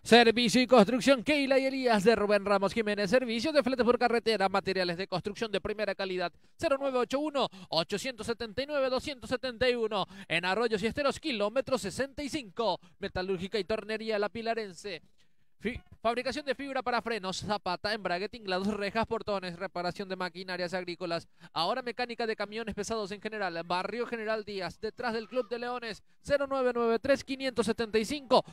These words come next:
ciento setenta y cinco. Metalúrgica y tornería La Pilarense.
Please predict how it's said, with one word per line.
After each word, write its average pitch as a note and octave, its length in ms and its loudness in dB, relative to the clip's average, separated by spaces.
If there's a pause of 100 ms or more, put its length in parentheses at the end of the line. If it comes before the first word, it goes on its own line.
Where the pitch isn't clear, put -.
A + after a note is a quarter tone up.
ciento C4+ 340 2
setenta B3 380 2
y B3+ 40 0
cinco. A3 380 4
Metalúrgica G3 760 4
y G3 60 6
tornería G#3+ 640 0
La D#3 240 -2
Pilarense. E3+ 1120 0